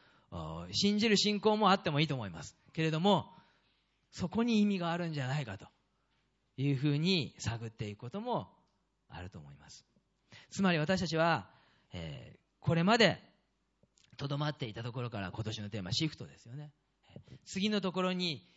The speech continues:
移動していくと、いよいよ、この荒野を通って約束の地に向かっていく、ある意味そういうところに、この開拓の二十五年から次の五十年に向かっていく。でもその一歩目で、私たちが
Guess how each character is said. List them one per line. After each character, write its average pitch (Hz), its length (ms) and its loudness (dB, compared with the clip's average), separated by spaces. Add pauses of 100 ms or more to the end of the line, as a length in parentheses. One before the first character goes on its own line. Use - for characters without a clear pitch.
移 165 160 -6
動 214 240 4
し 214 60 -6
て 214 100 2
い 190 40 2
く 180 60 -2
と、 135 120 -2
い 175 220 0
よ 294 200 2
い 330 80 2
よ、 208 420 6 (380)
こ 151 120 -6
の 120 300 -4
荒 120 220 0
野 123 100 -4
を 113 80 -6
通 110 80 -10
っ 135 80 -10
て 156 100 -8
約 131 160 -6
束 160 180 -6
の 156 100 -4
地 180 120 -4
に 117 300 -4
向 131 100 -8
か 135 140 -6
っ 135 40 -8
て 143 180 -10
い 139 60 -8
く、 139 100 -8
あ 151 80 -4
る 143 80 -4
意 120 60 -4
味 98 100 -6
そ 123 140 -6
う 117 40 -4
い 110 40 -4
う 104 40 -6
と 113 100 -6
こ 98 100 -8
ろ 87 60 -10
に、 78 60 -16 (520)
こ - 100 -10
の 87 160 -8
開 92 180 -8
拓 87 200 -10
の 87 60 -8
二 98 140 -4
十 90 160 -6
五 90 100 -6
年 117 200 -4
か 131 100 -4
ら 120 160 -2
次 160 240 -8
の 175 140 -4
五 113 100 -8
十 151 140 -6
年 131 120 -6
に 104 60 -10
向 95 80 -10
か 131 120 -6
っ 127 40 -4
て - 140 -4
い 131 80 -4
く。 104 140 -14 (840)
で 262 120 8
も 220 120 6
そ 254 200 4
の 311 120 8
一 220 200 2
歩 277 200 2
目 302 160 6
で、 254 300 8 (320)
私 180 340 2
た 180 100 4
ち 170 120 0
が 185 420 6